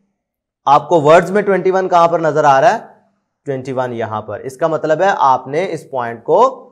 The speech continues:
ट्वेंटी वन के साथ मिला देना था। क्लियर है मेरी बात? इसी तरीके से प्यारे बच्चों, अब अग-, दोबारा से अगर आप काउंट करें तो ये क्या है? ये दोनों बंडल्स आपको पता है ट्वेंटी को शो कर रहे हैं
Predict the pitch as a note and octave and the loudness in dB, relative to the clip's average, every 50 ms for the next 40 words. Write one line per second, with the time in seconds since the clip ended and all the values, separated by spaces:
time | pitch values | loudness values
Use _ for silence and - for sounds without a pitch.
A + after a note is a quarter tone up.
0 | _ _ - C3+ C3 A#2+ C3+ B2+ C3 B2+ B2+ B2+ C3 B2+ D#3+ F3+ F#3+ F#3+ - - | _ _ -10 -10 -10 -8 -8 -8 -8 -8 -8 -10 -8 -2 0 0 0 0 -4 -12
1 | _ _ - B2 A#2+ A#2 A2+ G#2+ G#2 G2 G#2 G#2 G2+ G2 F#2+ - G2 G2+ F#2+ - | _ _ -12 -10 -8 -6 -6 -6 -8 -8 -12 -14 -16 -16 -16 -14 -16 -16 -16 -18
2 | _ _ _ _ _ _ _ _ _ _ _ _ _ _ _ _ _ C3+ B2+ C#3+ | _ _ _ _ _ _ _ _ _ _ _ _ _ _ _ _ _ -8 -2 0
3 | E3 F#3 G#3+ A3 A3+ A3+ G#3 F#3 E3 C#3 A#2+ A2 - - - _ _ _ _ _ | 2 2 4 4 2 2 4 4 4 4 4 0 -6 -14 -20 _ _ _ _ _
4 | _ F#3 F#3 A3 A#3+ A#3+ A#3 G3+ G3 - F#3+ E3+ F#3+ F#3+ F3+ D#3+ D3+ D3+ D3 D3 | _ -4 -4 -4 -6 -4 -4 -4 -2 -2 -2 -2 -2 0 0 0 0 0 -2 -4
5 | C#3+ D3+ F#3 G#3 A3+ A3 - - - _ D#3 F3 F#3+ G#3 G3+ F#3+ - - - - | -4 -2 -2 -2 -2 -4 -8 -16 -6 _ 0 4 4 4 2 2 -2 -6 -12 -20
6 | - - _ _ _ D3 D3+ C#3+ D3+ D#3 E3+ G3 G#3 G#3 A3+ G3+ G3+ F#3+ F#3 F3 | -20 -20 _ _ _ -6 -2 2 2 4 4 4 2 2 0 0 2 4 4 4
7 | - - - - D#3 C#3+ C#3 C3+ - C#3 B2+ B2 A#2 A2+ - C#3+ D#3 F3 G3 G3+ | 4 0 -4 -6 -4 -4 -4 -6 -6 -6 -6 -6 -6 -8 -8 -6 -4 -4 -4 -2
8 | G3 F#3+ F3 E3 D#3 C#3 A#2+ A#2 G#2+ - _ _ _ - B2+ C3+ D3+ E3+ D3+ F3 | 0 0 2 2 2 0 -4 -8 -12 -18 _ _ _ -16 -10 -8 -6 -6 -4 -2
9 | E3+ D#3+ F#3 G3 G3 F#3+ D3 D3+ D3+ D3 E3+ F3 E3 F3+ E3+ E3+ - F3+ E3+ E3 | -2 0 0 -2 -2 -2 -4 -4 -2 -2 -2 0 0 0 0 0 -2 -6 -8 -6
10 | E3 F3+ F3 F3 E3+ D3 C#3+ C#3 E3+ F#3 G3 G3+ - G3 G3 G3 G3 F#3+ E3+ D#3 | -4 -4 -4 -4 -4 -8 -8 -6 -6 -4 -4 -4 -2 -4 -6 -4 -2 -2 0 0
11 | D#3 D#3+ D#3 D3 D3 | 0 -4 -6 -6 -10